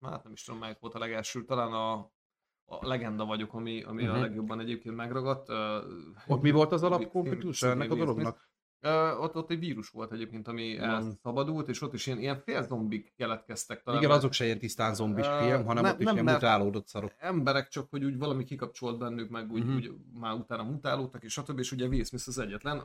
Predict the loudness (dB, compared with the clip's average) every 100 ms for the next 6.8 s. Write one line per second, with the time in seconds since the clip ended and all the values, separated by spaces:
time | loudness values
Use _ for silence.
0 | -8 -4 -2 -2 -4 -8 -8 -6 -6 -6
1 | _ _ -2 -2 -2 -4 -4 -2 -2 -4
2 | _ -10 -6 -8 -10 -16 -20 _ -20 -20
3 | -20 -18 -16 -10 -8 -8 -6 -6 -4 -6
4 | -8 -8 -8 -4 -2 0 -2 -4 -4 0
5 | 0 -2 _ -10 -8 -8 -10 -10 -6 -6
6 | -6 _ -12 -8 -6 -8 -10 -12